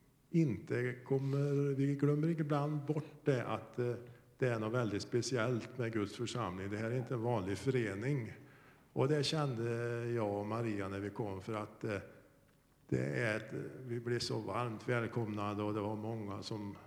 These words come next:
klappade om oss och så här. Men det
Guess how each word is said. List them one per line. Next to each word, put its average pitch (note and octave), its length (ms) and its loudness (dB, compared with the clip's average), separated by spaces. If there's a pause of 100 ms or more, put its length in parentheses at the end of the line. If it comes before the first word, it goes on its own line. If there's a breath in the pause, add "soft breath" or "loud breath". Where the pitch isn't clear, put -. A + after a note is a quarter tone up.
(800 soft breath)
klappade A2+ 380 4
om G2+ 200 -2
oss G2 160 -4
och A2 100 -6
så A#2+ 80 -4
här. G2 260 -2 (1400 loud breath)
Men A#2+ 160 4
det D#3+ 100 6